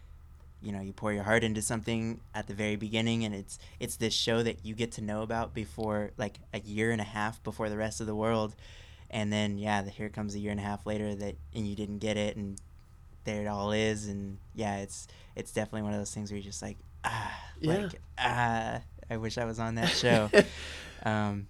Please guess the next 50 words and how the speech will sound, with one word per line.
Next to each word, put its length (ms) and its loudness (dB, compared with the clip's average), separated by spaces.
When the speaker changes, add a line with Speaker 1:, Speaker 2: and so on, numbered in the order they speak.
Speaker 2:
But 140 8
you, 60 4
Speaker 1:
that's 120 2
Speaker 2:
you 120 0
Speaker 1:
good. 120 4
Speaker 2:
gotta 300 6
be, 220 10
to, 220 6
to 120 6
do 160 8
whatever 560 4
you 160 6
do 160 6
in 80 2
this 140 -2
business, 580 -2
you 160 -6
have 240 2
to 80 0
be 160 2
resilient. 720 2
You 160 4
have 280 4
Speaker 1:
Mm-hmm. 80 4
Speaker 2:
to 40 4
be 140 4
able 140 2
to 80 -2
bounce 320 -2
back 400 -8
and 180 -4
pull 160 2
yourself 360 2
up 140 -4
and 100 -8
keep 160 -6
going. 200 0
And 160 -2
some 200 0
people, 340 0
excuse 260 -4
me, 120 -2
some 220 2
people, 720 2
it's, 220 0
it's 180 -2
not 160 4
for 120 -2
them. 200 0
And, 220 -2